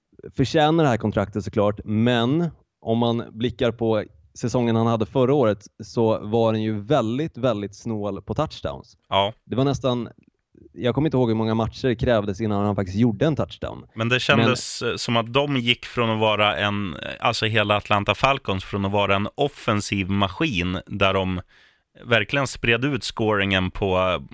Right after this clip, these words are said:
Speaker 2: på Juller och Julio Jones på, på, vad heter han, Devo-, Devonta Freeman med flera. Men nu var det, de gjorde väldigt lite poäng trots en väldigt bra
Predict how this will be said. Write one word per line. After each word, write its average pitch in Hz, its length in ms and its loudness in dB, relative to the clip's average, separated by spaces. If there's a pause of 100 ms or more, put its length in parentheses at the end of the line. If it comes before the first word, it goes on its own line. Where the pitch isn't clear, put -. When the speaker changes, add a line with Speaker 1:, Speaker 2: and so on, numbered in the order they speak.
(240)
Speaker 2:
på 110 120 0
Juller 101 420 0
och 90 140 0
Julio 92 300 -4
Jones 95 480 -2
på, 95 520 -2 (200)
på, 98 100 -6
vad 104 100 0
heter 98 180 -2
han, 90 120 0
Devo-, 101 260 0
Devonta 101 440 -2
Freeman 92 600 0 (360)
med 101 160 0
flera. 90 320 2
Men 98 280 -2
nu 107 160 0
var 120 200 2
det, 113 160 2 (240)
de 107 140 -4
gjorde 120 260 0
väldigt 101 480 0
lite 95 300 -6
poäng 127 380 0
trots - 340 -6
en 92 120 0
väldigt 90 420 -4 (120)
bra 104 500 -2